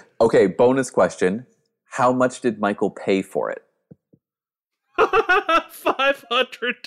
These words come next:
Speaker 2: dollars.
Speaker 1: <laughs> Yeah.
Speaker 2: I'm losing money on this.
Speaker 1: Yeah, the guy's like, "This is a good deal. I'm basically losing money off this." Oh my God.
Speaker 2: <laughs> That was
Speaker 1: That's so funny. One,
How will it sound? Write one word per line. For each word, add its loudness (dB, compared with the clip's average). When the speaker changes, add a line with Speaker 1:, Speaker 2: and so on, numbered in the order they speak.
Speaker 2:
dollars. -6
Speaker 1:
<laughs> 2
Yeah. -4
Speaker 2:
I'm 4
losing 2
money 2
on 0
this. -2
Speaker 1:
Yeah, 0
the 0
guy's 4
like, 2
"This -2
is -4
a 2
good -2
deal. 4
I'm -2
basically 0
losing 2
money 0
off -2
this." -2
Oh 4
my 2
God. 0
Speaker 2:
<laughs> -20
That -12
was -14
Speaker 1:
That's 2
so 2
funny. -2
One, 2